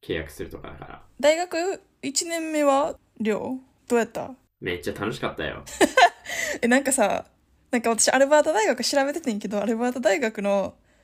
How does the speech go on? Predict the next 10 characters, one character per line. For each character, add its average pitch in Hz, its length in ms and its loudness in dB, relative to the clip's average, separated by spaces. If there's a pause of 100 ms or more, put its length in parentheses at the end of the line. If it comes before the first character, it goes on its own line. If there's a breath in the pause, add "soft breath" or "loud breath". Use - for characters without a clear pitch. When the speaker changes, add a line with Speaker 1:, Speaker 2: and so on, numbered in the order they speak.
(160)
Speaker 2:
食 247 300 2
費 240 360 -2 (880)
め 233 120 4
っ 233 40 0
ち 254 100 -2
ゃ - 20 -8
高 359 180 -2
く 277 100 -2
な - 160 -4
い？ 269 140 -10